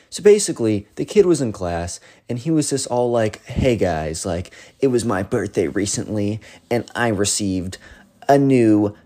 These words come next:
car." And everyone, remember, this is like, I don't know, uh, sophomore year of high school.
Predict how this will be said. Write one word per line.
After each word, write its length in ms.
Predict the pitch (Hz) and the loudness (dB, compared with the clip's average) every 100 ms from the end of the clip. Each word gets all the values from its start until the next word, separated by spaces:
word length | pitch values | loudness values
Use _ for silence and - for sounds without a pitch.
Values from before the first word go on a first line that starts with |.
| - | -16
car." 600 | - 127 90 73 76 69 98 | -6 2 4 4 2 -2 -2
And 100 | 98 | 0
everyone, 480 | 113 139 110 98 80 | 2 2 2 2 2
remember, 460 | 117 113 104 82 | 2 4 2 0
this 260 | 82 139 - | 0 0 2
is 140 | 139 | 4
like, 240 | 110 101 - | 4 4 0
I 120 | 101 | -4
don't 140 | 92 | -4
know, 240 | 82 64 65 | -4 -6 -6
uh, 280 | - 80 - | -4 -4 -2
sophomore 640 | - 85 87 101 110 98 | -4 -2 -2 -2 -2 0
year 200 | 95 92 | 0 0
of 100 | 87 | -2
high 180 | - 90 | -2 -2
school. 440 | 101 - 135 151 | -2 0 0 0